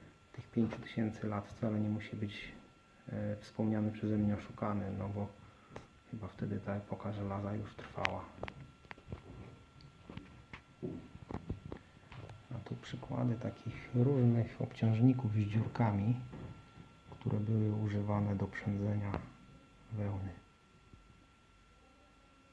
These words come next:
No, na polach się je znajduje. Często wykonane są z ołowiu. Tutaj widać, że one są też w kamieniu. Z ołowiu może, może, może wykonać było je bardziej precyzyjnie,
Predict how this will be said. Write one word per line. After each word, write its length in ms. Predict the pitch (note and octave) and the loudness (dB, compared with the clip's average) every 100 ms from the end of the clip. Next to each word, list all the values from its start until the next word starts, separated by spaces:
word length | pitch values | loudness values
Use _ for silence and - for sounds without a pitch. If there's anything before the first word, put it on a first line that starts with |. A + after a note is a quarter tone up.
| - - - - - - - - - - - - - - - - - - - | -20 -20 -20 -20 -20 -20 -20 -20 -20 -20 -20 -20 -14 -10 -12 -12 -20 -14 -2
No, 60 | E3 | 0
na 100 | C#3 | 0
polach 360 | - G#2 F#2+ | 2 0 0
się 120 | - | -2
je 120 | G#2 G2 | -2 0
znajduje. 480 | G2 G2 G2 G2+ G2+ - - - - - - | 0 0 0 0 0 -6 -20 -20 -20 -20 -8
Często 360 | A#2 G#2 - | -4 -4 -2
wykonane 480 | G2+ G2+ G#2 G2+ G#2 | -2 0 0 2 0
są 220 | - G#2 | 0 0
z 40 | G#2 | 0
ołowiu. 360 | G2+ G2 G2 F#2+ - - - - | 0 0 -4 -6 -10 -8 -8 -6
Tutaj 200 | A#2 G#2 | 0 2
widać, 260 | G#2 G#2 | 4 2
że 80 | G#2+ | 2
one 140 | G#2 | 2
są 180 | G#2 G#2+ | 2 0
też 200 | G#2 F#2+ | 0 -4
w 80 | - | -6
kamieniu. 400 | - G#2+ A#2+ G#2 - - - - - - - - | 0 4 4 4 0 -10 -14 -16 -16 -20 -20 -12
Z 100 | A2+ | 0
ołowiu 260 | A2+ A#2 A2+ | 4 6 8
może, 360 | A2+ A2 A2 A2 | 8 8 6 6
może, 220 | A2 A2 G#2+ - | 6 4 2 6
może 360 | B2 A2 G#2+ | 8 8 6
wykonać 720 | G#2 A2 B2+ A2 - A2 G#2+ G2+ | 2 2 2 2 4 4 4 2
było 260 | G#2+ G#2 | 2 2
je 80 | G#2+ | 2
bardziej 340 | G#2 G#2+ G#2 G2+ | 2 2 0 -2
precyzyjnie, 720 | - A2+ - G#2+ G2+ F#2 | -4 -4 0 2 2 0